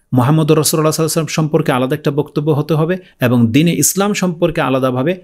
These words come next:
আপনার কাছে পেশ করতে হবে। তার মানে যদি আমি এগুলোর হুকুম বাস্তবায়ন করার লক্ষ্যে আপনার কাছে বেক-, বক্তব্য পেশ করি, তাহলে অনেক লম্বা কথা হয়ে যাবে।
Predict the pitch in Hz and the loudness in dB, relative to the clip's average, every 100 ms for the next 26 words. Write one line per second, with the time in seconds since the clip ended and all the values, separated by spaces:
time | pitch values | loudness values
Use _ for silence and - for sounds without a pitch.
0 | _ 131 120 131 127 120 - 123 - 120 | _ -8 -4 -2 -2 -4 -2 -2 0 -4
1 | - 107 101 - _ - 117 123 117 117 | -2 -4 -4 -10 _ 0 4 6 4 4
2 | 120 120 117 113 107 85 - 151 185 - | 4 4 4 2 -2 -2 0 0 -2 -8
3 | _ 117 110 - 165 202 196 175 165 151 | _ -6 -4 -2 0 0 0 0 0 -2
4 | 151 135 123 123 123 113 120 110 117 117 | -2 -4 -2 -4 -4 -4 -4 -2 -4 -4
5 | 127 120 - 135 123 120 175 - - 127 | -4 -2 -2 -2 -2 2 2 2 -4 -6
6 | 175 - _ 139 - 233 226 170 147 151 | -8 -16 _ -4 0 2 2 2 2 0
7 | 147 147 135 104 110 107 101 | -2 -4 -6 -4 -2 -4 -10